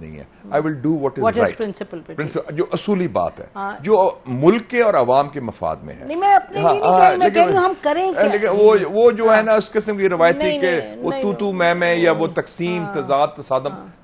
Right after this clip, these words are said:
Speaker 1: that is of
Speaker 2: That's
Speaker 1: no
Speaker 2: not
Speaker 1: consequence।
Speaker 2: something of,
Speaker 1: And
Speaker 2: uh,
Speaker 1: that has no place, should have
Speaker 2: हाँ।
Speaker 1: no place in
Speaker 2: हम्म।
Speaker 1: Pakistan।
Speaker 2: What are the next three months looking like to you?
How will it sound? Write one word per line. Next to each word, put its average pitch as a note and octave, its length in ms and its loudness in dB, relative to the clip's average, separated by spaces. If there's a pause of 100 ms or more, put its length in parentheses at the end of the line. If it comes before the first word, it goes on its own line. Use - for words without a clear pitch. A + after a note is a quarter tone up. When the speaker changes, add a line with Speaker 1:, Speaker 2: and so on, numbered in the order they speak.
(200)
Speaker 1:
that E3 120 -2
is E3+ 120 -10
of D3 40 -10
Speaker 2:
That's G3 420 -6
Speaker 1:
no F#3+ 100 0
Speaker 2:
not - 20 2
Speaker 1:
consequence। A#3 300 -4
Speaker 2:
something G3 220 -12
of, F#3 180 -12 (120)
Speaker 1:
And E3 140 -2
Speaker 2:
uh, D#3 80 -6
Speaker 1:
that F3+ 180 4
has F#3 140 -4
no E3+ 200 -4 (120)
place, E3+ 220 -2
should D#3 320 -8
have D3+ 120 -4
Speaker 2:
हाँ। E3 80 -8
Speaker 1:
no E3 160 -10
place A#2+ 200 -8
in - 0 -
Speaker 2:
हम्म। G2 200 -14
Speaker 1:
Pakistan। F2+ 360 -16 (540)
Speaker 2:
What B3 180 2
are C#4+ 80 0
the C#4 220 0
next - 380 -12
three G3+ 340 -12 (120)
months F3 540 -14
looking F3 340 -14
like D#3+ 340 -16
to - 40 -20
you? G3+ 160 -20